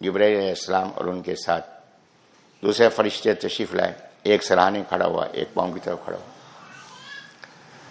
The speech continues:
ایک نے دوسرے سے پوچھا کہ معلوم ہے کہ جو ہمارے دوست جو ہیں وہ آج کل پریشان ہیں اور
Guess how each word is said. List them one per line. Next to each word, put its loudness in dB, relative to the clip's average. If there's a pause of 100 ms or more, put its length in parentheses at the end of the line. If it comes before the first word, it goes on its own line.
(380)
ایک 8
نے 4
دوسرے 6
سے 8
پوچھا 4 (1500)
کہ 6
معلوم 8
ہے 6
کہ -2
جو 2
ہمارے 4
دوست 0
جو 0
ہیں 0
وہ 0
آج 0
کل -6
پریشان -6
ہیں -12 (1040)
اور 8